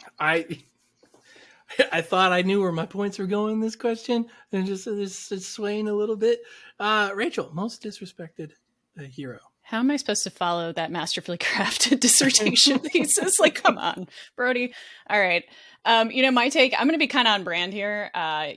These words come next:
Speaker 2: you know, I would actually say there's a lot of mech disrespect out there. And I say that because, you know, I hear the words all the time thrown around, uh, vanilla damage, you know, no on hits. What am I worried about dash?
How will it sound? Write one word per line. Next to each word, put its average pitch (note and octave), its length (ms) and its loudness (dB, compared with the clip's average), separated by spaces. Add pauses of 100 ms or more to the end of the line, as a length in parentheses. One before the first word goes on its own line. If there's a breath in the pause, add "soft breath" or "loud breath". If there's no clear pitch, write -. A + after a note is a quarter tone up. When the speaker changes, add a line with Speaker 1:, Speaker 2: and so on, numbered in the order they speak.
Speaker 2:
you F#3+ 140 -10
know, F3+ 80 -4
I F3 180 0
would G3 100 2
actually F3+ 280 -2
say E3 220 -4
there's E3 180 -8
a - 20 -4
lot D#3+ 140 -2
of D#3 40 -6
mech D3+ 240 -10
disrespect - 640 -14
out - 140 -18
there. - 280 -10 (100)
And F3 400 -4
I G#3+ 40 -2
say B3+ 220 -2
that B3+ 220 0
because, F#3 640 -4
you G3 80 -4
know, F3+ 100 -4
I D#3+ 120 -2
hear G3+ 200 -4
the G3+ 80 -4
words F3+ 300 -6
all E3 140 -2
the E3+ 80 -6
time D#3 260 -10
thrown D#3 240 -12
around, D3 400 -10 (380)
uh, C#3+ 280 -2
vanilla E3 480 -4
damage, C#3 640 -10
you D3+ 80 -8
know, C#3 140 -10
no F3 260 -4
on D#3 240 -4
hits. - 460 -12
What E3 160 -6
am F3 100 -6
I D#3+ 80 -4
worried - 240 -10
about - 240 -10
dash? - 380 -8